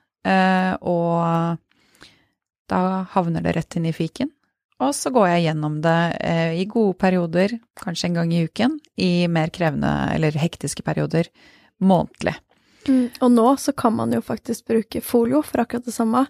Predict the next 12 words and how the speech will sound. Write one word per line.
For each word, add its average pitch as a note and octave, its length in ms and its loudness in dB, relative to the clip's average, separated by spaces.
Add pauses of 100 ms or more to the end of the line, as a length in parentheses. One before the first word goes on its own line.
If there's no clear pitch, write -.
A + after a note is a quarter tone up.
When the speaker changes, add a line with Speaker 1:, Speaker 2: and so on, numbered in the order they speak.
(300)
Speaker 2:
hvis - 160 -2
du A#3 80 -2
bruker A3+ 260 0
Folio A#3 440 -2 (180)
som A#3 480 -2
banktjeneste, A3+ 600 -2 (580)
hvor A#3+ 160 4
du A3+ 160 4
skanner A3+ 440 -2
inn A3+ 220 -2
kvitteringer A3 680 -2
med A3 400 -2